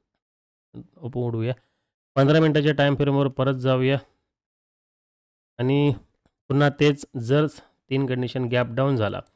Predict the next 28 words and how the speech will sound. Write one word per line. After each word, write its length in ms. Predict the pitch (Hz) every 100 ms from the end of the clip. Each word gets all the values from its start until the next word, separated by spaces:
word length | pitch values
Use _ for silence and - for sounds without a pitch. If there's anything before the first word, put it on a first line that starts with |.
| _ _ _ _ _ _ 110
आपण, 400 | - 127 131 131
मी 240 | 127 139
म्हणालो 320 | 143 127 160
होतो 140 | 156 151
की 160 | 151
एवढा 280 | 120 107 135
गॅप 260 | 143 135 131
डाऊन 280 | 123 139
होणार 340 | 113 196 123 151
नाही, 300 | 135 123 180
पण, 460 | - 113 117 120
अ, 400 | 120 120 123 123 113 _ _ _ _ _ _ _ _
ट्वेंटी 300 | 120 117 127
फाय 220 | 120 123
एट 200 | 117 123
झिरो 260 | 117 123 123
वन 260 | 120 120 120
पासून 760 | 117 113 - 123 123 127 127
सिक्स 280 | - 120 -
फोर्टी, 440 | - 107 - 107
म्हणजे 240 | 113 117 120
दोनशे 300 | 117 110 127
पॉइंट 360 | 123 120 - 110 110
गॅप 160 | 107 107
डाऊन 220 | 110 113
झाला. 240 | 92 101 101 - _ _ _ _ _ _ -
ठीक 140 |
आहे, 80 | 113